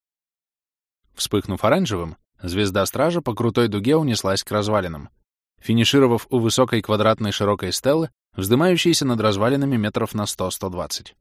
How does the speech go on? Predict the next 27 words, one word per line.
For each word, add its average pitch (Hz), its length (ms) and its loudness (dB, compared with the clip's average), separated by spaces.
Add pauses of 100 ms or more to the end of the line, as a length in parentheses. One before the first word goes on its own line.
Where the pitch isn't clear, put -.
(1000)
У 98 120 0
верхнего 104 440 2
края 101 300 0
стелы 180 360 -4 (260)
виднелись 190 480 2
выдавленные 135 540 4
в - 60 -14
камне 165 280 2
звездообразные 120 760 2
контуры, 110 460 -2 (400)
этакая 101 460 -2
вмятина. 101 500 -4 (720)
В 95 80 0
одну 104 200 2
из 110 160 0
них 214 200 0
и - 160 2
впечатался 165 680 0
задней 127 320 4
стороной 104 440 -2
страж. - 380 -6 (600)
Теперь 123 300 2
господствующая 107 880 0
над 101 180 -2
городом 101 400 0
каменная 95 460 -2
стела 165 380 -2